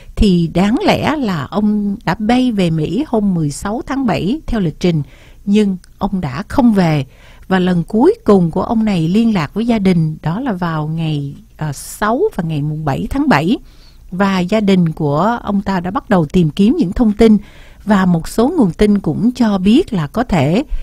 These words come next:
là ông Minh Nguyễn đã bị, ờ, chính quyền của Việt Nam bắt, và gia đình ông đã tìm mọi cách liên lạc với cơ quan chức năng Việt Nam nhưng không nhận được một, ờ, tin tức nào hay là một sự phản hồi.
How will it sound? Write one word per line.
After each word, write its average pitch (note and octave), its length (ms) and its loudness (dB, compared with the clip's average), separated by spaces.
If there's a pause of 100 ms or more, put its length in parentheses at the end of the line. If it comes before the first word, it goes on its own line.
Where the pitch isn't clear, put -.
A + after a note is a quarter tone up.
(260)
là F#3+ 200 2
ông G#3+ 680 2
Minh B3 160 6
Nguyễn A3 380 2
đã A#3 260 2
bị, E3 460 2
ờ, D#3+ 260 -2
chính B3+ 240 -4
quyền G3+ 160 2
của F3 80 -2
Việt F#3+ 200 -2
Nam F#3+ 300 -2
bắt, - 360 -4
và D#3+ 100 -2
gia D#3 180 -2
đình E3+ 180 -2
ông E3+ 220 -4
đã F3 80 -4 (140)
tìm G3+ 300 6
mọi D#3+ 140 -2
cách - 260 -4
liên A3 220 2
lạc D#3+ 240 -2
với F3 100 -4
cơ G#3 240 -2
quan F#3+ 240 -4
chức - 140 -14
năng G#3 180 0
Việt D#3+ 160 -4
Nam F#3+ 240 2 (440)
nhưng G#3 360 4
không B3+ 300 2
nhận E3+ 280 0
được D#3 200 -2
một, D#3 260 -4 (120)
ờ, D#3 140 -4
tin A3+ 240 -2
tức D4+ 220 -6
nào E3+ 240 0
hay F3+ 120 -2
là F3+ 80 -2
một D#3 160 -4
sự C3 220 -6
phản F3 300 -2
hồi. F3 300 4